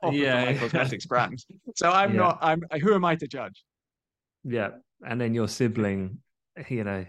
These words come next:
Speaker 2: is already a billionaire. Yeah.
Speaker 1: Gosh, yeah, yeah.
Speaker 2: All right. Well, look, let, let's move on to the final, third and final topic, which is talking a little bit about the Open A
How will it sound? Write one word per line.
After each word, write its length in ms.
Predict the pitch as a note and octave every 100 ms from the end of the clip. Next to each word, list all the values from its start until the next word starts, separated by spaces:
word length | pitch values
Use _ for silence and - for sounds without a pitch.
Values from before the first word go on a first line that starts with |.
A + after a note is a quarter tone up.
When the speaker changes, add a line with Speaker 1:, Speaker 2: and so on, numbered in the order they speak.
| D4
Speaker 2:
is 160 | B2 A2+
already 340 | A2 A2 G#2
a 40 |
billionaire. 680 | F#2+ G#2+ G2+ F#2+ F2+ F2+ - _ _ _ -
Yeah. 300 | G#2+ F#2+ F#2 -
Speaker 1:
Gosh, 280 | G2 F#2+ G2+
yeah, 240 | G2 F#2 - _ _
yeah. 220 | - - G2 _ _ _ _ _ _ -
Speaker 2:
All 120 | C#3
right. 240 | C#3+ A2+ -
Well, 140 | C3
look, 180 | B2+ -
let, 260 | C3 C3 D3+
let's 440 | C#3 - - -
move 260 | C3 C3 C3
on 100 | B2
to 80 | A#2+
the 60 | A2
final, 580 | B2+ A#2+ A2 G#2+ G#2 _ _
third 180 | D3 C3+
and 100 | A2+
final 460 | B2 A2+ G#2 G2 -
topic, 460 | A#2 - F#2 - - _ -
which 240 | G#2 -
is 80 | G#2
talking 340 | B2+ A2+ A2
a 20 |
little 160 | A2+ A2+
bit 200 | G#2 G#2
about 400 | G#2 G#2 G2 F#2+
the 80 | G#2+
Open 280 | G#2+ G#2+ G#2
A 220 | G2 G#2